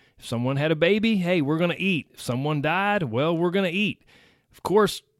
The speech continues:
I didn't realize it at the time, but looking back, it's obvious that literally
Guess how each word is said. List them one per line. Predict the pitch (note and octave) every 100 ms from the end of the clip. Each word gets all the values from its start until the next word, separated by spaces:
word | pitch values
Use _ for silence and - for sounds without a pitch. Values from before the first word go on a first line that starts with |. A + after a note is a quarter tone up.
| _ -
I | D#3
didn't | F3 C3+
realize | G#3+ A3+ D3
it | C#3
at | B2+
the | -
time, | - G3+ A#3 C3+ C3+ D3+ _ _ -
but | B2
looking | E3 E3 B2+
back, | D3 G#3+ G#3+
it's | B2
obvious | C3+ B3 A3 C3 B2+
that | A#2
literally | C#3+ F3 G#3 D3+ C3